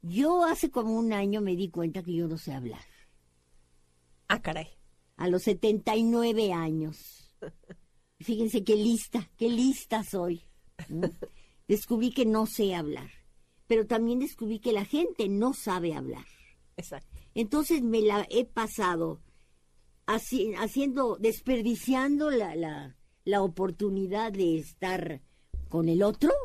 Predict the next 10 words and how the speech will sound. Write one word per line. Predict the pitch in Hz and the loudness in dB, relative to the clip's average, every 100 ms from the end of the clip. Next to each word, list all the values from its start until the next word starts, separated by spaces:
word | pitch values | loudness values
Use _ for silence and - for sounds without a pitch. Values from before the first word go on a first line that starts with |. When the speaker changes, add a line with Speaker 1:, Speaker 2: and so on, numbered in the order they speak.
| - | -4
Speaker 1:
la | - 135 123 | -6 -4 -4
otra, | 139 185 - 269 554 - _ - _ _ _ _ _ | 2 2 2 -2 -4 -10 _ -20 _ _ _ _ _
y | - 202 | 0 2
aprender | 190 - 185 185 185 208 302 302 | 2 0 4 6 6 6 6 4
de | 240 196 196 | 4 6 6
él, | 254 605 554 - - _ _ _ _ | 4 2 -8 -18 -20 _ _ _ _
porque | 220 208 240 | 2 4 2
no | 220 233 | 4 2
sé | 240 269 | 2 0
hablar. | 233 269 | 2 2